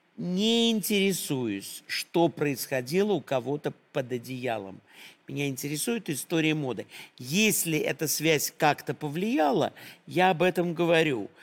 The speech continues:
Но она повлияла скорее, э, порой на политические взгляды или на созидательность. Но я совершенно не любопытен в области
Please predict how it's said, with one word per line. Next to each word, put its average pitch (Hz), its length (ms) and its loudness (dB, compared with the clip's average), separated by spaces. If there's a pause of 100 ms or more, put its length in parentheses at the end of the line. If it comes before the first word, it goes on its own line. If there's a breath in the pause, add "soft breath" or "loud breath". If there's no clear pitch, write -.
(220 loud breath)
Но 151 180 0
она 147 200 2
повлияла 143 540 0
скорее, 139 480 -2 (340 loud breath)
э, 110 320 -6 (240)
порой 131 300 0
на 127 80 -4
политические 131 720 -6
взгляды 127 580 -6
или 123 240 -4
на 127 260 -4 (280 loud breath)
созидательность. 143 960 -2
Но 160 100 -2
я 185 180 -2 (260 loud breath)
совершенно 220 840 0
не 175 220 0
любопытен 170 1200 2 (460 loud breath)
в 117 300 -6
области 151 880 0